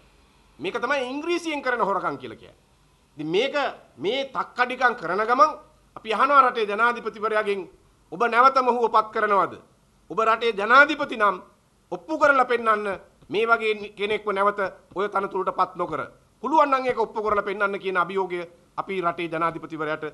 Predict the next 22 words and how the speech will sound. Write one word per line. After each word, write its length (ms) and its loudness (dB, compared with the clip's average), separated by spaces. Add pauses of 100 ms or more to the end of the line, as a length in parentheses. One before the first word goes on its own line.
(240)
මේ 200 -8
වෙලාවේ 320 -2
එල්ලන 180 -12
කරනවා. 260 -20 (360)
ඔබ 80 -4
කවුරුත් 340 4
දන්නවා 380 6 (1000)
මහාචාර්ය 580 2 (440)
ලාල් 280 2
ජයකොඩි 640 -6 (300)
ඖෂධ 300 -8
නියාමන 300 -2
අධිකාරියේ 520 -2
සභාපති 480 -6
ධූරයෙන් 340 -10
ඉල්ලාස් 320 -4
වෙලා 160 -8
තිබෙනවා. 380 -6 (680)
අද 180 -6
සෞඛ්‍ය 360 -4
අමාත්‍යාංශය 640 -2
කියන්නේ 460 -4